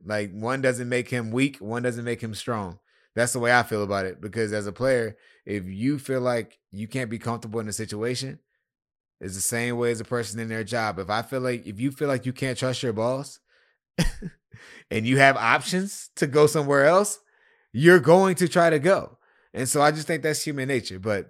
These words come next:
that's a completely different subject, and I could probably talk about that forever. But if I'm Mister Lurie, you know, I get someone to try to fix that offense, get someone that the guys can believe in. And there are plenty of coaches out here right now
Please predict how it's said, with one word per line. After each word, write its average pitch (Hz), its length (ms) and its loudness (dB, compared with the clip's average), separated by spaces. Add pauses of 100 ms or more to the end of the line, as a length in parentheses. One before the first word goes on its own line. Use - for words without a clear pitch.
that's 123 220 -4
a 131 60 -8
completely 120 320 -4
different 104 260 -4
subject, 113 400 -4
and 98 160 -6
I 104 120 -2
could 98 100 -10
probably 98 180 -2
talk 95 160 -4
about 95 160 -6
that 92 140 -4
forever. 113 400 -4 (360)
But 101 160 0
if 101 120 -2
I'm 127 160 -2
Mister 117 260 -4
Lurie, 120 420 0
you 113 120 -8
know, 110 80 -2
I 110 100 -2
get 120 220 -4
someone 110 300 -6
to 107 40 -8
try 107 160 -2
to 101 80 -6
fix 107 280 -6
that 90 140 -4
offense, 113 520 -6 (280)
get 110 140 -2
someone 110 280 -6
that 104 100 -6
the 98 80 -8
guys 104 340 -2
can 90 160 -8
believe 107 320 -4
in. 117 200 -8 (520)
And 101 160 -4
there 110 100 4
are 104 60 0
plenty 117 380 -2
of 101 220 0 (220)
coaches 123 440 -4
out 101 200 -2
here 101 160 -4
right 98 220 -4
now 98 420 -6